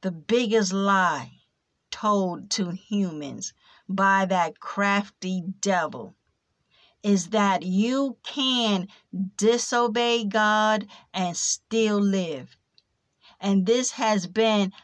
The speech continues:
our number one problem since day one. Day one.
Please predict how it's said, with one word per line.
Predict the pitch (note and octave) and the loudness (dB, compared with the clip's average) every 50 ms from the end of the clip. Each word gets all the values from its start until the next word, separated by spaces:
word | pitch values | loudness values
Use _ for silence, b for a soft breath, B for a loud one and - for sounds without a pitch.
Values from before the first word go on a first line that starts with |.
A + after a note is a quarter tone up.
| B - | B 0
our | - G#3+ G#3 G#3 G3 F#3+ | 2 2 4 4 2 2
number | F#3+ F#3+ G3 G3+ A3 A3+ A3+ G#3 A3 G#3+ | 4 4 4 4 4 4 4 4 4 4
one | G#3 G#3 G#3+ A3 G#3+ G#3+ G#3 G3+ | 2 2 2 2 2 2 2 0
problem | G3+ - - A3+ G#3+ G#3+ G#3+ G#3+ G#3 F#3+ F#3+ F#3+ G3 G3+ | -2 -2 2 4 6 6 6 6 4 2 0 0 0 0
since | G3+ - - - G#3+ A3+ A3 G#3+ G#3 G#3 B B B B B F#3+ F3 D3+ | -2 -6 -6 -4 -2 -2 0 0 -2 -2 B B B B B -10 -8 -2
day | - G#3+ G#3+ G#3+ G#3+ G#3+ G#3+ G#3 G3 G3 B B B | 0 2 2 2 2 2 2 2 0 0 B B B
one. | - F3+ F3 F3+ G3+ A3 A3+ G#3+ G#3+ G3 E3+ D#3 C#3+ - - - _ _ _ _ _ _ _ _ _ _ _ _ _ _ G#3 | -10 -6 -2 0 2 6 6 6 6 6 2 0 -4 -10 -12 -16 _ _ _ _ _ _ _ _ _ _ _ _ _ _ -2
Day | G3 A3 C4 C4+ C#4 C#4+ | 0 0 2 4 4 4
one. | C#4 C#4 D4 D4+ D4 C4+ G3+ E3+ C#3 B2+ | 4 4 4 4 4 4 2 0 -2 -8